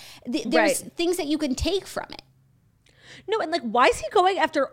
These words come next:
Speaker 2: Oprah specifically? I feel like Martha Stewart does, like, really similar content to Oprah. Like, I would say they're really the same. They're always in the garden. They're always throwing, like, fabulous dinners. Like,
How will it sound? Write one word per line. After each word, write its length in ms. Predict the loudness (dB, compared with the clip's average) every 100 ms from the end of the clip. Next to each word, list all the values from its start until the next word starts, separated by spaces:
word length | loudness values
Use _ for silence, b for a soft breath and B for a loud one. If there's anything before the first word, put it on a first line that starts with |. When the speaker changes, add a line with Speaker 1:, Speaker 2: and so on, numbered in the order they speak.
| 6
Speaker 2:
Oprah 320 | 6 6 -2
specifically? 640 | -2 -6 -4 -4 -4 -4 -2
I 80 |
feel 120 | -2 -4
like 140 | -4
Martha 400 | -2 0 0 -4
Stewart 420 | -6 -4 -2 -2
does, 160 | -4 -4
like, 100 | -8
really 480 | -8 -2 2 2 0
similar 380 | -2 -4 -4
content 500 | -6 -6 -6 -8 -10 -8
to 40 |
Oprah. 420 | -8 -10 -12 -14 -18 _ -4
Like, 100 | 0
I 60 | 2
would 100 | 2
say 140 | 2
they're 140 | 2 2
really 320 | 0 -2 -2
the 80 | -2
same. 240 | -4 -2
They're 100 | 0
always 200 | 2 2
in 60 | 2
the 60 |
garden. 540 | 4 4 2 -2 -4 -8 b b
They're 100 | -2
always 180 | 0 0
throwing, 180 | -2 -4
like, 140 | -4 -2
fabulous 340 | 2 2 0
dinners. 560 | -2 0 0 -2 -2 0
Like, 180 | -2